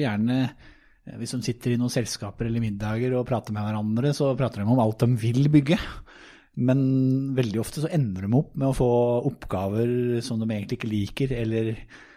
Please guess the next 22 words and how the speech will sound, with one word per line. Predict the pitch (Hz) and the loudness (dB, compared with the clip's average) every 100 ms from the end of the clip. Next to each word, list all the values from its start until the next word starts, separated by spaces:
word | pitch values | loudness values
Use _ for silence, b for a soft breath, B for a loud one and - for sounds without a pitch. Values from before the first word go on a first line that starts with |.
| B | B
eh, | - 117 | -8 -6
ja, | 110 | -8
eh, | - 147 127 127 | -8 -4 -2 -2
som | 113 120 113 | -2 -2 -2
de | 117 | -2
synes | 113 113 101 120 | -2 -4 -4 -4
at, | 113 - - | -6 -10 -6
eh, | 120 117 117 160 | -4 -2 -2 0
ja, | 202 | 0
utviklerne | 127 117 113 120 123 107 | 0 -2 -2 -2 -2 -2
er | 113 | 2
kjipe. | 123 104 - 104 - - _ b b b b b b _ - - | 2 0 -2 -4 -6 -16 _ b b b b b b _ -20 -8
Eh, | 143 127 127 | -4 -4 -4
er | 123 131 | -2 2
det | 151 | 4
mye, | 143 135 151 156 | 4 2 0 0
liksom, | 151 151 147 139 | -2 -2 -4 -2
hvor, | 135 147 131 | 0 2 0
hvor, | 170 135 160 151 147 151 123 | 0 0 0 -4 -8 -6 -4
hvor | 143 | -4
er | 127 113 139 | -4 -6 -4
det, | 135 | -4